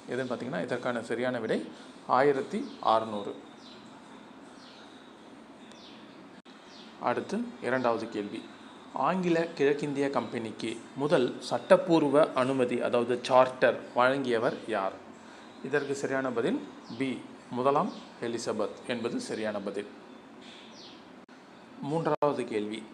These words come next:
எலிசபெத் ராணி வழங்கிய கம்பெனி சாசனம், அதாவது சார்ட்டர் எப்போது வெளியிடப்பட்டது? எப்பொழுதுனா, இதற்கு சரியான பதில் ஏ, ஆயிரத்தி அறுநூறு டிசம்பர் முப்பத்தி ஒன்று என்பது சரியானது.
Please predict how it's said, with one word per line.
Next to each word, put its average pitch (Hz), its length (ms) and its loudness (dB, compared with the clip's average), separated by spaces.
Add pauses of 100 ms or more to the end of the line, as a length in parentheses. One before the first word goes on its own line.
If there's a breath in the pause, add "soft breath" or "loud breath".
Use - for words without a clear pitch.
(220)
எலிசபெத் 175 600 2 (140)
ராணி 135 320 2
வழங்கிய 110 540 0 (160)
கம்பெனி 165 460 2
சாசனம், 107 600 -2
அதாவது 117 400 0
சார்ட்டர் 123 520 2 (220)
எப்போது 127 560 2 (160)
வெளியிடப்பட்டது? 120 760 0 (560 loud breath)
எப்பொழுதுனா, 123 500 0 (340)
இதற்கு 120 280 -2
சரியான 123 340 0
பதில் 123 280 -2 (380)
ஏ, 117 200 -2
ஆயிரத்தி 139 500 2
அறுநூறு 117 440 0 (240)
டிசம்பர் 127 420 0
முப்பத்தி 196 680 -4
ஒன்று 117 280 -4
என்பது 113 380 -4
சரியானது. 107 680 -4